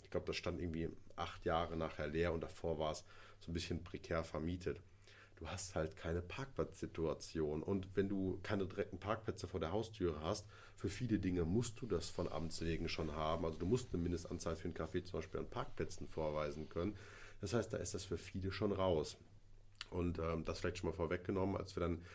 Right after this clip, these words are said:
so in die ersten Gespräche gekommen sind, wie wir hingekommen sind, können wir vielleicht gleich auch nochmal erzählen, ähm, hatte man auch direkt gemerkt, sagt der Makler, ja, können Sie vergessen, Kaffee, da müssen Sie eine Ablöse zahlen. Hatte ich zu dem Zeitpunkt noch nie gehört, was wir jetzt für eine Ablöse.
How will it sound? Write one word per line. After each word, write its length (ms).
so 80
in 60
die 60
ersten 260
Gespräche 480
gekommen 400
sind, 160
wie 100
wir 80
hingekommen 380
sind, 140
können 160
wir 20
vielleicht 200
gleich 160
auch 80
nochmal 200
erzählen, 440
ähm, 340
hatte 160
man 100
auch 80
direkt 180
gemerkt, 280
sagt 140
der 80
Makler, 260
ja, 160
können 160
Sie 60
vergessen, 400
Kaffee, 260
da 80
müssen 260
Sie 60
eine 100
Ablöse 500
zahlen. 440
Hatte 140
ich 220
zu 140
dem 100
Zeitpunkt 380
noch 80
nie 60
gehört, 260
was 160
wir 80
jetzt 160
für 60
eine 100
Ablöse. 500